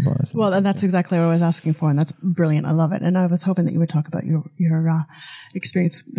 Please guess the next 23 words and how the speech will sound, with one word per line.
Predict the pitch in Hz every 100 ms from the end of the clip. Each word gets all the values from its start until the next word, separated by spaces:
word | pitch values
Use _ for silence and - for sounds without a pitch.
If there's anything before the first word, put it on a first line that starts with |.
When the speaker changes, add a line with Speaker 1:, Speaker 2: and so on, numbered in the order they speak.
| 156
Speaker 2:
being | 175 180
mentored | 170 165 170
by | 170
Umair | 160 143 156 147
as | 156
well. | - 156 - -
Speaker 1:
Yeah. | 104 107
Speaker 2:
So | 104 -
that's | 104 110
Speaker 1:
I | 120
mean, | 123
I | 113
have | 135 -
to | 107
because | 90 117 95
it's | 101
like, | 98 95
it's | - -
just, | 101 - - -
it's | 98
such | - - -
a |
privilege. | 143 92 - - -